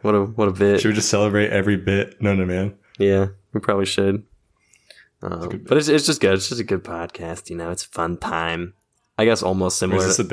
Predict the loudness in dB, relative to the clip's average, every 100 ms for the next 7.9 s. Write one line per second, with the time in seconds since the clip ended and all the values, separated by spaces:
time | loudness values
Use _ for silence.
0 | -4 -4 -6 -2 0 0 0 0 0 0
1 | -6 -10 -8 -8 -10 -2 0 2 0 0
2 | 0 0 -2 -2 -6 -8 _ -20 -20 _
3 | _ _ _ -20 -10 0 2 2 4 4
4 | 6 6 6 4 4 2 2 2 2 2
5 | 2 2 2 2 -2 _ _ -6 -4 0
6 | 2 4 4 2 -2 0 2 2 2 2
7 | 2 4 2 0 -4 0 2 2 0